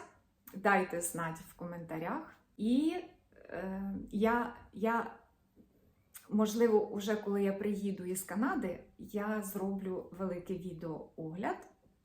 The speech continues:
А маленькі відео я буду, е, виставляти, щоб, е, хоч якась активність була на моїй сторінці, щоб не було такого великої, не було такої великої перерви, бо я приїду в кінці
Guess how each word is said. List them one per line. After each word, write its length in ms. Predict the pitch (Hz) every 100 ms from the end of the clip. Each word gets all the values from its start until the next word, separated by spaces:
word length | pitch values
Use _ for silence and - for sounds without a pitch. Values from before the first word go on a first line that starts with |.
| - -
А 100 | 220
маленькі 500 | 226 254 311 - 262
відео 500 | 247 240 247 302 - - - -
я 300 | 208 247 226
буду, 720 | 208 208 196 196 190 180 - - - -
е, 280 | 185 185 180 180 -
виставляти, 1080 | 220 226 196 190 202 254 311 - 247 240 240 - - - - - _ _
щоб, 260 | - 202 196 -
е, 40 | 175 190 190 - _
хоч 220 | 240 214
якась 320 | 240 240 220
активність 600 | 202 - 226 233 196 202
була 200 | 202 190
на 100 | 196
моїй 300 | 190 190 196
сторінці, 560 | 196 - 185 165 160 180
щоб 220 | - 160
не 80 | 175
було 220 | 196 196
такого 380 | 190 175 185 170
великої, 540 | 175 170 175 180 180 190
не 160 | 190
було 220 | 196 196
такої 360 | 202 196 190 190
великої 420 | 190 185 185 185
перерви, 440 | 185 202 262 254 220
бо 140 | 190
я 200 | 185 208
приїду 440 | - 208 190 202
в 60 | 196
кінці 560 | - 185 - 196 196